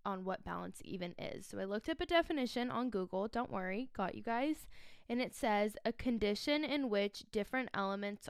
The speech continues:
are equal." And when I think of balance, I think of equality. I think of,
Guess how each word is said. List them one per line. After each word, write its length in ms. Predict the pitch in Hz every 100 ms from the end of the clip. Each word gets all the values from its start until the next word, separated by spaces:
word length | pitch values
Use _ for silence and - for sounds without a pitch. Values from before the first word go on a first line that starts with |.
| -
are 180 | 190 185
equal." 520 | - 190 - - - - - - - - - -
And 100 | 190
when 120 | 185
I 100 | 196
think 180 | 220 320
of 60 | 330
balance, 460 | 285 254 254 247 -
I 60 |
think 180 | 196 185
of 100 | 185
equality. 640 | - - 277 294 294 294
I 60 | -
think 260 | - 185 185
of, 380 | 180 175 180